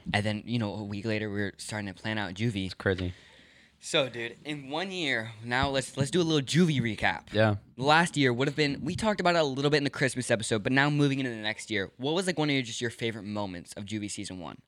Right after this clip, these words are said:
Speaker 2: Hmm.
Speaker 1: Not a favorite guest, 'cause we don't want anyone to get mad.
Speaker 2: Yeah.
Speaker 1: <laughs>
Speaker 2: Um,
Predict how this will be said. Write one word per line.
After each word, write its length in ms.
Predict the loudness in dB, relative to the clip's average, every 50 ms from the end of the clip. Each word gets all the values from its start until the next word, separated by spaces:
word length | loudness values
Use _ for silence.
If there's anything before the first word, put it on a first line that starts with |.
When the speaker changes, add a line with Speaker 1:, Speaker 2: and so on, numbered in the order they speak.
| _ _ _ _ _ _ -6
Speaker 2:
Hmm. 300 | -4 -2 -2 -2 -2 -4 -6 -10 _ -20 -20 _ _ _ -20 -20 -20 -20 -14 -10 -6
Speaker 1:
Not 100 | -6 -4
a 60 | 0
favorite 260 | 2 2 2 2 2
guest, 320 | 4 4 4 4 4 2
'cause 120 | -2 -2 0
we 40 | 2
don't 120 | 2 2
want 100 | 2 2
anyone 200 | 2 0 0 0 0
to 20 |
get 100 | -2 -2
mad. 260 | -4 -6 -8 -10 -12 -6 0
Speaker 2:
Yeah. 260 | 2 2 4 2 2 -2 -4 -4
Speaker 1:
<laughs> 140 | -4 -2 0 2
Speaker 2:
Um, 480 | 4 6 6 6 4 4 4 2 0